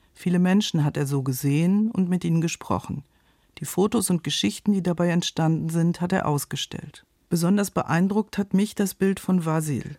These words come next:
Er steht im Garten seines zerstörten Hauses in Donetsk. Ein paar unbrauchbare, schwarze Schallplatten hat er unter den linken Arm geklemmt und in der rechten Hand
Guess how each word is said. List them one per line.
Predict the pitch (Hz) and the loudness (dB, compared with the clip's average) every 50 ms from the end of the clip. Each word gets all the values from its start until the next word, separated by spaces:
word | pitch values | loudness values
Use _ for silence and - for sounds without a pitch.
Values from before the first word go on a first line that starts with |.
| _ _ _ | _ _ _
Er | - 165 156 | -8 -8 -6
steht | - - 185 185 - | -4 -2 -2 0 0
im | 180 170 156 | 0 0 0
Garten | - 160 160 180 202 - - 226 208 | 0 0 0 0 0 2 2 2 2
seines | 180 170 180 175 165 - | 2 2 0 0 0 -2
zerstörten | - - 160 156 - - 160 160 175 - - 196 190 160 | -4 -4 -4 -6 -4 -2 -2 -2 -2 0 0 0 0 0
Hauses | 156 160 160 165 175 180 175 - | 2 0 0 0 0 -2 -4 -2
in | - 175 180 | 0 0 0
Donetsk. | 170 175 170 156 151 139 127 - - - _ - _ _ _ _ _ _ _ _ _ - | 2 2 2 2 0 0 -2 -6 -10 -18 _ -20 _ _ _ _ _ _ _ _ _ -4
Ein | - 175 175 | -2 -2 -2
paar | - 175 - - | 0 -2 -2 0
unbrauchbare, | - 196 220 220 202 - 185 190 185 - _ - 175 180 180 180 185 185 185 180 | 2 4 4 4 2 0 0 0 -2 -2 _ -2 0 0 0 0 0 0 0 0
schwarze | - - - 170 170 185 185 - - 185 | -2 -2 -2 0 0 0 0 -2 -4 -4
Schallplatten | - 170 160 170 180 - 185 185 180 180 - 175 | -2 0 0 0 0 0 -2 -2 -2 0 0 0
hat | 170 170 - | 0 0 -2
er | - - | -2 -2
unter | 170 165 175 160 | 0 0 0 0
den | 160 156 151 | 0 2 2
linken | 151 160 185 202 190 - 202 - | 2 2 2 2 0 -2 -2 -2
Arm | - 180 185 190 190 | 0 0 2 2 2
geklemmt | 190 185 - - - 180 175 170 175 - - _ _ _ _ _ _ _ - | 0 -2 -4 -2 -2 0 2 0 0 -2 -6 _ _ _ _ _ _ _ -2
und | 180 175 | 0 2
in | 175 180 | 2 2
der | 180 160 147 | 2 2 0
rechten | - 151 180 - - - 196 185 156 | 0 -2 -2 -2 -2 -2 -2 0 0
Hand | 175 170 175 180 180 - | 2 2 2 2 0 -4